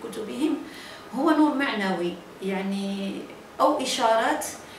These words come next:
لكن بعد أخذ البيعة على الوارث المحمدي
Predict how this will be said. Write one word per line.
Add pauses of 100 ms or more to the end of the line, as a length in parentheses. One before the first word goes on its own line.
(440)
لكن
بعد
أخذ (100)
البيعة (300)
على
الوارث
المحمدي